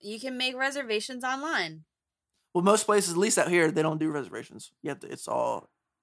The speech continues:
Speaker 1: Why?
Speaker 2: first come, first come, first serve. I don't, I don't know.
Speaker 1: <laughs> It's like survival of the fittest out there. <laughs>
Speaker 2: Yeah, and then it's just, man, I, I, like, you guys, I get it. People have been stuck in the house, and they just, but it's
Speaker 1: No,
Speaker 2: like
Speaker 1: yeah, but you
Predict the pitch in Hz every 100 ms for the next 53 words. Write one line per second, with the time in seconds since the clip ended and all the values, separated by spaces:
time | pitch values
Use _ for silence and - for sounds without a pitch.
0 | _ _ 208 381 190 147 - 151 - _
1 | _ _ 175 165 165 - 147 156 151 120
2 | 226 - - 311 - 127 160 _ _ 226
3 | 202 233 214 175 214 196 202 208 202 190
4 | 233 196 - 175 151 156 175 - 240 -
5 | 294 294 - - _ - - 214 240 214
6 | 220 214 185 202 196 190 - - 233 208
7 | 160 151 175 175 196 180 190 202 202 247
8 | 254 226 - - _ 196 190 160 113 -
9 | 185 175 170 - 175 160 151 151 147 156
10 | 139 131 139 143 - - 202 392 392 403
11 | 370 453 262 294 294